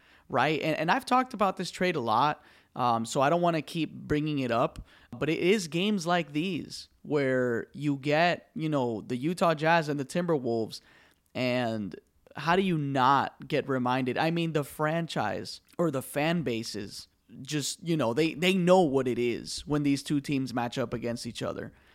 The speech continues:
And <laughs> honestly, I root for the Jazz every time.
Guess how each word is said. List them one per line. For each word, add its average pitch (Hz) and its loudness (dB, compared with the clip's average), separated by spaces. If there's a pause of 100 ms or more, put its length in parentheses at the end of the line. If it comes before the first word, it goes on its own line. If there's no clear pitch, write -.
(380)
And 123 0 (480)
<laughs> - -14
honestly, 185 4
I 160 6
root 180 2
for 175 2
the 156 2
Jazz 135 2 (100)
every 117 -2
time. 101 -4